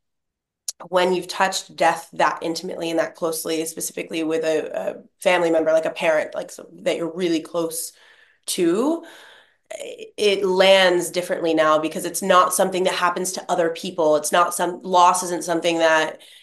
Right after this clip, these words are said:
you know, you see other people go through, but it doesn't really feel like it could happen to you. Like, for me, the preciousness of life and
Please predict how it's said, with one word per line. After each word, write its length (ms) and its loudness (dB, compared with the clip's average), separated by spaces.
you 160 0
know, 140 6
you 160 -2
see 260 -4
other 200 2
people 260 -6
go 220 4
through, 300 -4
but 100 0
it 120 -2
doesn't 320 -2
really 380 -2
feel 300 -4
like 220 2
it 100 -4
could 120 -6
happen 320 0
to 120 -10
you. 180 -2
Like, 160 4
for 200 -2
me, 600 0
the 680 -4
preciousness 760 -2
of 160 -4
life 440 4
and 540 0